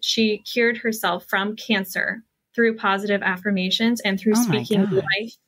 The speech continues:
Speaker 1: into her body. She has a
Speaker 2: Wow.
Speaker 1: couple of great books, um, but the one that I would suggest to begin with is Mirror Work, because this is you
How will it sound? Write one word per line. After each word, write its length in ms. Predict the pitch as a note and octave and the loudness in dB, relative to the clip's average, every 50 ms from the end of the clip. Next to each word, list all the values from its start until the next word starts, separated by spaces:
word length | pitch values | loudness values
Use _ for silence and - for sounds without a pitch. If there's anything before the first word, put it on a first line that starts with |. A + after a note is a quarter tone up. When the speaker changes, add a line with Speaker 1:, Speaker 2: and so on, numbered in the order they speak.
| _ _ - | _ _ -2
Speaker 1:
into 320 | A3 G#3+ G#3+ G#3+ A3+ A3+ | 0 0 2 2 0 0
her 160 | A3 A#3 A3+ | 2 2 2
body. 480 | G#3 G3+ F#3 F3 - - - - G#3+ - _ _ _ - D3 C3+ C3+ C3+ | 2 2 0 0 0 -4 -6 -8 -10 -12 _ _ _ -6 -2 0 2 2
She 80 | - | 2
has 180 | A3+ A#3 A#3+ A#3 | 2 2 0 -2
a 40 | A#3+ | -4
Speaker 2:
Wow. 200 | - B2+ - - | -6 -8 -8 -6
Speaker 1:
couple 220 | - C4 C4 A#3 | 0 2 2 2
of 100 | A3 - | 2 0
great 280 | - G#3 G3+ - A3+ A3 | -2 -2 -2 -2 -2 -2
books, 500 | F#3 D#3+ - - - - - - - - - - | -2 -2 -2 -4 -8 -12 -16 -14 -16 -10 -6 -2
um, 360 | G3+ F#3+ F3+ F3+ F3+ F#3 F#3+ | 0 0 0 0 0 -2 -2
but 200 | F#3 G#3 G3 F3+ | -2 -2 -2 0
the 80 | G#3+ | 0
one 260 | G#3 G#3+ G#3+ G#3+ A3 A3 | 2 2 2 4 4 2
that 260 | A3+ G#3+ - - - | 2 2 0 0 0
I 160 | G3 G3 G3+ | 0 0 0
would 180 | G#3 G#3+ A3 G#3+ | 0 -2 -4 -4
suggest 600 | - - A3+ G#3 - G3 F#3 F#3 G3+ - - - | -4 -4 -4 -2 0 0 -2 -2 -4 -6 -6 -2
to 100 | A3 F#3+ | 0 2
begin 260 | G3+ F#3 F#3+ F#3 F3+ | 2 2 2 2 2
with 180 | F#3 G3+ G3+ | 2 2 2
is 200 | A3+ G#3 F#3+ - | 2 0 2 2
Mirror 340 | G3 G3 G#3 G#3+ A3 A3 A3 | 4 4 4 4 4 4 4
Work, 240 | G#3+ G3+ F#3 F3+ - _ | 2 2 0 -2 -4 _
because 260 | - G#3+ - A3 G#3 | -10 -6 -4 -2 0
this 180 | G#3+ A#3 A3+ A#3 | 0 0 0 0
is 220 | C4 B3+ A3+ G#3+ | 0 -2 -2 -2
you 560 | G#3 G3+ G3 G3+ F#3+ F#3 F#3+ G#3 C4 D4 D4 | 0 0 2 4 4 4 2 2 0 -2 -4